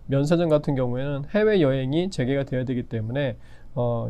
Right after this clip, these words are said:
면세점이 올라오는 시간이, 면세점이 회복되는 시기가 가장 이 세 개 채널 가운데는 지연될 수 있지 않느냐라고 생각이 됩니다.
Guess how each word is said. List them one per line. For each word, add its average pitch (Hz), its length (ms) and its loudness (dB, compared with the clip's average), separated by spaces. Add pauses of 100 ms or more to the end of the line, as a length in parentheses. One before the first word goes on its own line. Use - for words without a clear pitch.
(140)
면세점이 147 520 4
올라오는 135 640 4
시간이, 160 760 0
면세점이 139 460 0
회복되는 185 500 2
시기가 135 600 0 (260)
가장 190 580 6
이 143 160 0
세 185 220 2
개 196 80 4
채널 165 320 0
가운데는 135 560 0
지연될 139 400 0
수 135 140 -2
있지 120 180 0
않느냐라고 120 580 -2
생각이 127 320 -2
됩니다. 101 400 -6